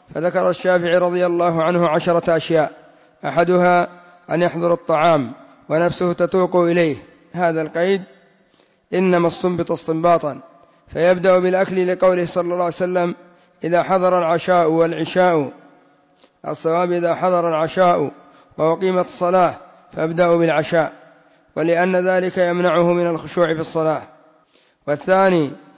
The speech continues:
أن تحضر الصلاة، أن تحضر الصلاة وهو يدافع الأخبثين أو أحدهما، فيبدأ بقضاء حاجته، لقوله صلى الله عليه وسلم: "لا يصلين أحدكم وهو يدافع الأخبثين".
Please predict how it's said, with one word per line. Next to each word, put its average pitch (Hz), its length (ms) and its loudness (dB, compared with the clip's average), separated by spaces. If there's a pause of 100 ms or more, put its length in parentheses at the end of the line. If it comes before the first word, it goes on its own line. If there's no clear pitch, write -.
(200)
أن 156 140 -2
تحضر 175 300 -2
الصلاة، 185 640 0
أن 170 100 -4
تحضر 175 300 -4
الصلاة 185 360 0
وهو 180 240 4
يدافع 175 480 0
الأخبثين 170 680 0 (560)
أو 170 140 2
أحدهما، 170 640 2 (500)
فيبدأ 175 480 0
بقضاء 175 600 0
حاجته، 175 540 -2 (500)
لقوله 175 440 2
صلى 170 180 -4
الله 175 220 -2
عليه - 0 -
وسلم: 170 380 -4
"لا 170 120 -2
يصلين 170 680 -4
أحدكم 165 680 -2 (540)
وهو 170 220 2
يدافع 165 640 0 (180)
الأخبثين". 160 760 -2